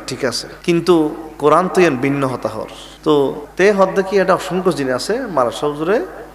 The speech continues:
জিনের দ্বারা কি করে, হাম করে কি নিলে কেরামত। তাহলে দুজোর অনর হতা গান একটা ভুল মনে হয়। তো ওরা এই জিনিস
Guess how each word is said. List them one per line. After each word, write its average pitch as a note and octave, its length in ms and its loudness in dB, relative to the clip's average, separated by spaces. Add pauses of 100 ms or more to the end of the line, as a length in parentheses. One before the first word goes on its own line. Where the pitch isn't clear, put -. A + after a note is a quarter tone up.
(140)
জিনের B2+ 300 -2
দ্বারা D3 180 4
কি D3 120 -4
করে, A2+ 220 2 (200)
হাম B2+ 220 -4
করে E3+ 200 4
কি D3+ 100 0
নিলে C3 220 0
কেরামত। G2+ 600 -8 (280)
তাহলে E3 200 4
দুজোর F3 300 2
অনর B2+ 200 2
হতা A#2+ 240 0
গান C3 100 4
একটা B2+ 200 -2
ভুল C3+ 280 4
মনে C3 240 4
হয়। D#3+ 280 4 (300)
তো B2 340 0
ওরা A#3 300 6
এই A3 120 2
জিনিস E3+ 340 0